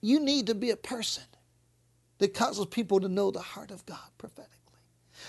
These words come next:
You need to be a person who walks in dominion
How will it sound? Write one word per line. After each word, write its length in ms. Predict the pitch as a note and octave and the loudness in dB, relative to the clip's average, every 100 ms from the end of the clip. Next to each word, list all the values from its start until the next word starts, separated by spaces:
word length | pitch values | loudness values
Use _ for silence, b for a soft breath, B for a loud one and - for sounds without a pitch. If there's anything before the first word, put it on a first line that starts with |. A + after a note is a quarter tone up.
| - | 4
You 160 | B3+ | 6
need 180 | C#4+ C4 | 8 6
to 60 | A3 | 6
be 140 | A#3 | 8
a 80 | A3 | 6
person 480 | - A#3+ B3+ A3 G3 | 6 2 4 4 6
who 140 | F#3+ | 4
walks 360 | G3+ A#3+ G#3 - | 4 2 2 -2
in 100 | F3+ | -2
dominion 600 | F3+ E3 A3+ G3 D#3+ | -2 -2 -2 -4 -6